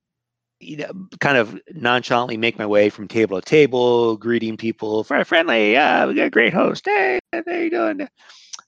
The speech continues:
Uh, and then, uh, kind of approach him. It's like, "Uh,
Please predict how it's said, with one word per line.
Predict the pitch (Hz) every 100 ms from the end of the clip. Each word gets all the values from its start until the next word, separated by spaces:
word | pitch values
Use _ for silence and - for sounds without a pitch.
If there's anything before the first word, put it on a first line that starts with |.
| -
Uh, | 135 110 104 101 101 -
and | - 113 110
then, | 113 110 104
uh, | 101 95 95 92 _ _ _ _ _ _ _ _ _ _ _ _ _ _ _ _ _ _ _ _
kind | - 123
of | 107
approach | - 123 110 113
him. | 98 101 - _
It's | _ -
like, | - -
"Uh, | 311 247 160